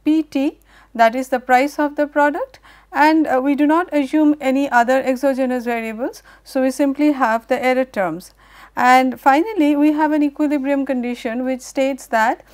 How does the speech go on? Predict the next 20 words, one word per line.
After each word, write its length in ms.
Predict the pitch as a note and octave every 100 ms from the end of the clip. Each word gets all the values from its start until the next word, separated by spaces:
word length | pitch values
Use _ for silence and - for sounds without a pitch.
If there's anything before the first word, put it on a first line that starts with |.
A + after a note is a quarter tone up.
| - _ -
in 180 | D4 E4
equilibrium 720 | D4+ D4 C4 A#3+ B3 B3+ F#4
the 120 | F4
quantity 540 | D4 C4 C4 C#4 D4+ C#4
of 200 | B3 A3
demand 480 | A#3 A3 A3+ E4+ - _ - - -
will 180 | C4 C#4+
be 180 | E4+
equal 320 | D#4+ C#4+ B3+ B3+
to 180 | C4 B3
the 120 | A#3
quantity 480 | A3+ G#3+ B3 C4 C4
of 140 | B3
supply, 540 | - G3+ G3 G3+ B3+ - - -
and 300 | A#3 B3 B3+
let 180 | B3+ C4+
us 200 | F#4+ -
denote 460 | D4+ C#4 C#4 C#4+ C4
that 260 | B3+ B3+
quantity 580 | - A#3+ A#3 B3+ A#3 D4